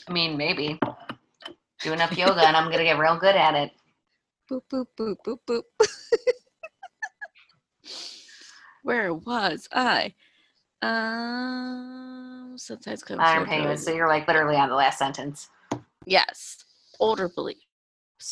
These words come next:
Speaker 2: uh, became the name of the branch of modern paganism. Paganism.
Speaker 1: Yeah.
Speaker 2: It is, uh, mostly, mostly noticeable.
Speaker 1: Notably.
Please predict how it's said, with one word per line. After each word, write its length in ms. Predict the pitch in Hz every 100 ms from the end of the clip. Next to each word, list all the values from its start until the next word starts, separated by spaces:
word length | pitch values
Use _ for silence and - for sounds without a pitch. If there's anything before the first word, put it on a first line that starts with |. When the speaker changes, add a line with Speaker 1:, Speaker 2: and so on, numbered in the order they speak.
| - _ -
Speaker 2:
uh, 220 | 196 190
became 520 | 202 196 - 254 277
the 240 | 247 180 165
name 340 | 202 214 220
of 100 | 175
the 80 | -
branch 360 | 196 220 220
of 80 | 160
modern 340 | 170 175 185 180
paganism. 680 | - 165 131 113 156 - _ -
Paganism. 920 | 190 196 196 190 196 196 190 190 165 - - -
Speaker 1:
Yeah. 460 | 160 165 320 156
Speaker 2:
It 180 | 214 208
is, 320 | 208 202 196
uh, 240 | 196 180 175
mostly, 880 | 220 269 - 240 214 214 214 208 _ _ -
mostly 920 | 196 190 185 - 180 180 175 165 165 165
noticeable. 1000 | 190 208 180 175 - 175 160 147 165 185 _ _ 165
Speaker 1:
Notably. 440 | 160 143 117